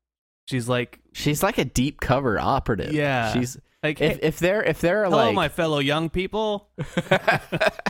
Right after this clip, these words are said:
Speaker 2: It, she's like the Twenty-one Jump Street
Speaker 1: Yeah.
Speaker 2: of the Galactic
Speaker 1: <laughs>
Speaker 2: Federation.
Speaker 1: Yeah. Uh, and, you know, maybe, maybe that makes her a, a good guy. I'm joking. I would never say that in any
Speaker 2: Yeah.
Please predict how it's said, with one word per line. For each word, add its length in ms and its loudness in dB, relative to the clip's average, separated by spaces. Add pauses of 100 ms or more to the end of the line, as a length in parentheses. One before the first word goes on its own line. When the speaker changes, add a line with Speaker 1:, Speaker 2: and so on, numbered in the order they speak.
(880)
Speaker 2:
It, 280 2 (220)
she's 360 -4 (120)
like 200 0
the 360 0 (260)
Twenty-one 460 2
Jump 280 0
Street 480 -2 (320)
Speaker 1:
Yeah. 80 2
Speaker 2:
of 60 0
the 80 0
Galactic 480 0
Speaker 1:
<laughs> 80 -2
Speaker 2:
Federation. 720 0 (140)
Speaker 1:
Yeah. 80 -2 (1120)
Uh, 280 -4
and, 240 -2
you 100 -2
know, 80 0
maybe, 300 0
maybe 240 -2
that 140 0
makes 220 -2
her 200 2
a, 260 -2
a 40 -4
good 260 -4
guy. 300 -12 (300)
I'm 160 0
joking. 600 -2
I 60 -2
would 140 -2
never 320 -2
say 240 -8
that 300 -8
in 160 -10
any 280 -10 (140)
Speaker 2:
Yeah. 240 -4